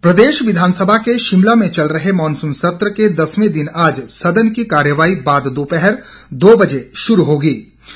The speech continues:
इस दौरान प्रश्नकाल के अलावा कई अन्य विधायी कार्य निपटाए जाएंगे। मुख्यमंत्री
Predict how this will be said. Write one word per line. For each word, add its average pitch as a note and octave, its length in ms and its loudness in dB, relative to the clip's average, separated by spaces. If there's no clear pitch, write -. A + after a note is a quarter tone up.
इस F#3 160 2
दौरान G#3+ 300 4
प्रश्नकाल E3+ 560 -2
के E3 140 -6
अलावा E3+ 420 0
कई D#3 440 -2
अन्य G3+ 260 2
विधायी D3 360 -2
कार्य F3+ 320 -2
निपटाए D#3 400 0
जाएंगे। C3+ 460 -4
मुख्यमंत्री F#3 640 0